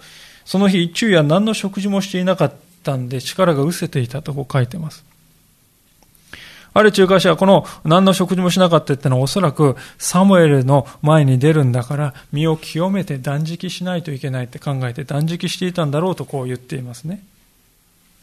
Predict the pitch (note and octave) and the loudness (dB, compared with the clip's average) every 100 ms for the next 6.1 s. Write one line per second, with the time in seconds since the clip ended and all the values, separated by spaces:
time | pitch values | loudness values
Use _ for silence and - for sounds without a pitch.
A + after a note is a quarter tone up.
0 | _ _ _ _ _ _ G3 - - - | _ _ _ _ _ _ -4 -4 -8 -10
1 | - F4+ C#4+ G#3 - E3+ E3+ F3 D3 - | -4 -2 0 -2 -2 -2 -2 -2 -2 -4
2 | C#4+ C#4+ A3+ - - _ - C#4+ D#4+ D#4 | -4 -2 -4 -6 -20 _ -8 -6 -4 -2
3 | C#4+ B3+ A#3 A#3+ A#3 G#3+ F#3 - - _ | -2 -2 -2 0 0 0 -2 -6 -16 _
4 | - F#3 E3 D3+ D#3 D#3 A3 C4 A#3+ G#3 | -8 -2 -2 -2 -4 -2 0 2 0 0
5 | F3 C#3 - D3+ F3+ F3 - C#3 A2+ G#2+ | -2 -4 -6 -2 0 0 -2 -2 -4 -8
6 | - | -14